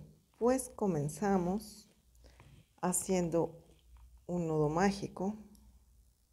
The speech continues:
Pasamos alrededor de nuestro dedito. Introducimos el ganchillo,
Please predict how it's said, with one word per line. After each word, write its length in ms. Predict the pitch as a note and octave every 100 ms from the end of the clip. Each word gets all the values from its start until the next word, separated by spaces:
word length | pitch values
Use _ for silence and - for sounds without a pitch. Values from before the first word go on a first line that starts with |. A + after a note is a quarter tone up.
| _ - - - _ _ _ _ _ _ - - _ _ _ _ _
Pasamos 500 | - G3 F#3+ F#3 F3+
alrededor 580 | F#3 E3+ E3 E3 E3 E3
de 140 | F#3+ E3
nuestro 420 | D#3 D#3 - -
dedito. 720 | C#3 D3+ F3 G3 - G3 C4+ - - _ _ - - _ _ _ _ _ _ - - - _ _ _ _ _ - - - - _ _ _ _ _ _ - - _ _ _
Introducimos 920 | - G3 F#3 D#3+ D3+ E3+ F3 D#3+ D3+ E3
el 160 | F3+
ganchillo, 760 | F#3 E3 F3+ - D#3+ D#3+ F#3